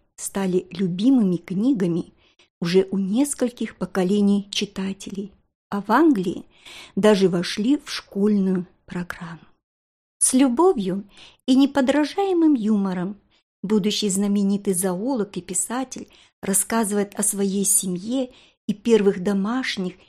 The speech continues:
и не очень домашних друзьях. Черепашке Ахиллесе, голуби Квазимода, совенке Улисе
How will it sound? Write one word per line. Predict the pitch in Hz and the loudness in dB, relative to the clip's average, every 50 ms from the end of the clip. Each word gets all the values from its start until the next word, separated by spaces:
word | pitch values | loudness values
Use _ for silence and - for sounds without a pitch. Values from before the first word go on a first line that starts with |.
| _ _ _ - | _ _ _ -2
и | 214 | 0
не | 208 208 220 - - - | 0 2 0 -2 -4 -4
очень | 208 185 185 180 - - 196 175 180 - _ | -4 -4 -4 -4 -4 -4 -4 -4 -6 -8 _
домашних | 190 208 208 190 180 170 175 - - 214 202 185 196 | -6 -4 -4 -2 -4 -6 -8 -8 -8 -8 -8 -8 -6
друзьях. | 220 208 202 - 214 214 196 196 190 - _ _ _ _ _ _ _ _ _ _ _ - | -6 -6 -6 -6 -8 -8 -10 -10 -12 -16 _ _ _ _ _ _ _ _ _ _ _ -2
Черепашке | - 277 285 294 294 - 392 392 - - - - | 0 0 0 0 0 -2 -4 -4 -4 -6 -6 -6
Ахиллесе, | 180 170 - - 202 202 208 220 247 247 - - - 220 214 214 - _ _ _ _ _ _ _ | -6 -6 -8 -8 -8 -8 -6 -6 -6 -6 -8 -8 -10 -10 -14 -16 -18 _ _ _ _ _ _ _
голуби | - 190 240 339 370 302 247 170 151 170 - - - | -4 2 2 4 4 2 0 -2 -4 -6 -6 -10 -10
Квазимода, | - 175 196 185 175 185 190 175 180 202 233 247 220 185 196 190 196 185 _ _ | -6 -4 -4 -4 -2 -2 -4 -4 -4 -4 -4 -4 -6 -6 -8 -10 -12 -14 _ _
совенке | - - - 196 185 190 240 302 339 320 - - - - | -14 -8 -6 -6 -4 -4 -4 -4 -4 -4 -4 -6 -8 -6
Улисе | 180 180 175 175 202 233 262 - - - - 202 202 | -6 -6 -4 -2 -2 -2 -2 -4 -4 -6 -6 -8 -10